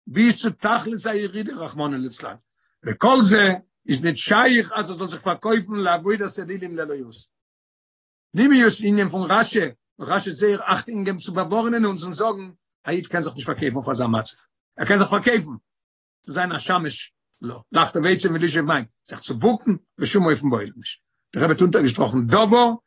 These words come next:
שאי אפשר כלל. ווארום אויך יעדער ווערט ניגל,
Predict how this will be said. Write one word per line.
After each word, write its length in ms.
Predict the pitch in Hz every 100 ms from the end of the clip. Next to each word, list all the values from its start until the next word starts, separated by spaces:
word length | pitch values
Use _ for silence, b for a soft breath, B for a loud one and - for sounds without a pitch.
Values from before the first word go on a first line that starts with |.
| _
שאי 640 | - - - - 233 240 240 _ - 196
אפשר 320 | 175 - 190 170
כלל. 180 | - 101 _ _ _ _ -
ווארום 220 | 143 139 -
אויך 260 | 226 -
יעדער 340 | 226 220 196 180
ווערט 220 | 202 202
ניגל, 540 | 185 214 214 202 180